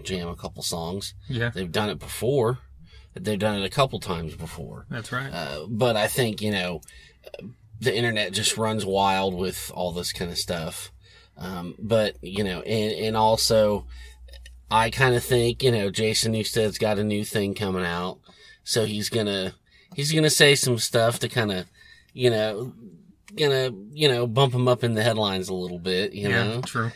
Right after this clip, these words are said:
Speaker 1: So, uh, he, maybe he, he might perpetuate a little bit of this, just a little bit. And that's really, with the goddamn internet, that's all you have to do these days.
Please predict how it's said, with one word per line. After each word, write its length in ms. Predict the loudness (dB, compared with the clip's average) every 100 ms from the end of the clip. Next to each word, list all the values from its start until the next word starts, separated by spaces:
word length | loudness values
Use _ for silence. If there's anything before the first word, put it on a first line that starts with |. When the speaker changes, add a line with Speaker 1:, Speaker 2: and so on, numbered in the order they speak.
| -12 -6
Speaker 1:
So, 800 | -2 2 4 6 4 2 -2
uh, 560 | -2 -2 0 -2 -4 -6 -10
he, 420 | -14 -8 -4 -2
maybe 440 | 4 4 4 2 -2
he, 300 | -2 -2 -2
he 160 | -2
might 260 | 0 0 0
perpetuate 560 | -2 2 2 2 -2
a 40 | -2
little 180 | -4 -4
bit 140 | -4
of 100 | -6
this, 300 | -6 -8 -8 -6
just 240 | -6 -4
a 40 |
little 200 | -2 0
bit. 220 | -2 -6 -8 -14 -16 -6
And 100 | 0
that's 160 | 0 0
really, 400 | 4 6 6 2 -8 -4
with 240 | -4 -4
the 140 | -6 -2
goddamn 480 | 0 2 2 2
internet, 480 | 4 4 2 0 -2
that's 200 | -4 -6
all 220 | 2 2
you 140 | 4 0
have 180 | -2 -2
to 60 |
do 160 | -6 -4
these 200 | -4 -6
days. 300 | -6 -8 -10